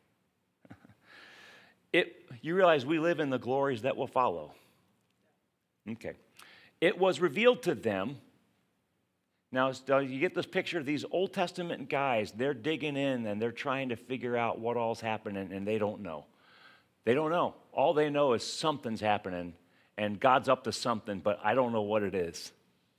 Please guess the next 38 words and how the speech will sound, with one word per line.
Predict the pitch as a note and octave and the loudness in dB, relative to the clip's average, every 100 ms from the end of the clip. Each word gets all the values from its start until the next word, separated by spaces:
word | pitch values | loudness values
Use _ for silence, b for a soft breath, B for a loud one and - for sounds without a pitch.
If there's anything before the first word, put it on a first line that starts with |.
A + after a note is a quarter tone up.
| _ _ _ b b b - | _ _ _ b b b -6
And | G2+ A2 | -2 2
then | C3+ B2+ | 0 4
verse | C#3+ C3+ | 2 2
twelve, | - D#3 B2 G2 - | 2 4 4 2 2
"It | D3+ D3+ | 2 2
was | D#3+ C#3 | 0 0
revealed | D#3+ F3+ A3 A3 | 0 4 4 4
to | D#3 | -2
them | G#2+ G#2 G#2 | -2 -2 -2
that | A#2+ B2 | -2 0
they | C#3+ | -2
were | D3+ D3 | 0 -2
not | C#3 E3 F3 - | 2 2 2 -2
serving | - F3+ E3 D3+ | 0 0 0 -2
themselves, | C#3+ B2 - A#2 G2 G2 - - - | -4 -4 -2 0 0 -4 -12 -18 0
but | A2 G#2 - b b b b b _ _ _ | 2 2 -2 b b b b b _ _ _
you, | G#2 G2 D2 - _ _ _ _ _ _ _ _ _ _ _ _ _ _ _ | -4 -4 -4 -12 _ _ _ _ _ _ _ _ _ _ _ _ _ _ _
when | B2+ C3 | 4 4
they | C#3 B2 | 4 2
spoke | - D#3+ D#3+ | 2 2 4
of | E3 | 0
the | C#3 | 0
things | C#3 - C3+ B2+ G#2+ | -2 -2 -2 -2 -2
that | A#2 | -2
have | A#2 G#2+ | 0 -2
now | B2 B2+ | 0 0
been | B2+ A#2+ | 0 -4
told | - C3+ C3+ G2 | -4 -4 -4 -6
you | F#2 D#2 - _ _ _ _ _ _ _ | -10 -12 -16 _ _ _ _ _ _ _
by | G#2+ A2 A2+ | 2 2 4
those | C3 B2+ | 0 0
who | C3+ A#2 | -2 -2
have | G#2 - | -2 -2
preached | B2+ A2+ - | -6 -6 -8
the | |
gospel | G#2+ G#2+ G2+ - | -4 -2 -4 -8
to | G2 G#2+ | -12 -8
you | F#2+ F2+ E2+ | -8 -8 -10